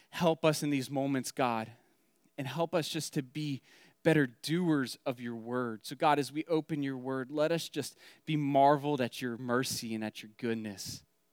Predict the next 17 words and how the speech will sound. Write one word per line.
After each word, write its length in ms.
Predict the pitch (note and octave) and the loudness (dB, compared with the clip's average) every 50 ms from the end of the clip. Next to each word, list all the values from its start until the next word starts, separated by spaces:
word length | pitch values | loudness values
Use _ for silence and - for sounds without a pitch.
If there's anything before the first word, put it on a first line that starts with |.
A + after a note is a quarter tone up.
| _ | _
So 120 | - - C3+ | -20 -20 -10
Father, 300 | - - B2 A2+ A2+ A2+ | -4 -2 -2 -2 -2 -4
we 140 | A2+ A2+ G#2+ | -6 -8 -4
thank 260 | - A#2 A#2 A#2+ A#2 _ | -2 -4 -4 -4 -6 _
you 140 | - A#2 A2 | -12 -10 -10
and 80 | G#2 G#2+ | -10 -12
we 80 | G2+ - | -16 -18
praise 420 | - - - B2+ A#2 A#2 A#2 G#2 - | -20 -20 -14 -10 -8 -8 -8 -8 -12
you 60 | G#2+ | -16
for 220 | - _ A2+ A2 | -18 _ -16 -12
that 160 | G#2 G2+ F#2+ | -12 -12 -12
today. 360 | - - G#2 G#2 F#2+ F#2+ F2+ - _ _ _ _ _ _ _ | -14 -14 -12 -12 -12 -12 -16 -20 _ _ _ _ _ _ _
In 80 | - G#2+ | -18 -14
Jesus' 460 | G2+ - B2+ C3 B2 A#2 A2 - - | -6 -2 -2 -2 -2 -2 -6 -8 -10
name, 300 | A2+ G2+ F#2+ F#2 F2+ F#2 _ _ _ _ _ _ _ _ _ _ _ _ _ _ _ - | -10 -10 -10 -12 -16 -18 _ _ _ _ _ _ _ _ _ _ _ _ _ _ _ -6
amen. 520 | A#2 A2+ G#2+ G#2 A2+ A2 G2+ F#2+ F#2+ F#2+ F#2+ _ _ _ _ _ _ _ _ _ _ - | -6 -4 -4 -4 -4 -4 -4 -6 -10 -14 -20 _ _ _ _ _ _ _ _ _ _ -4
Amen. 540 | B2+ B2+ B2+ B2 C3 B2 B2 A#2 A2 G#2 | -2 -2 0 2 2 2 2 2 -2 -4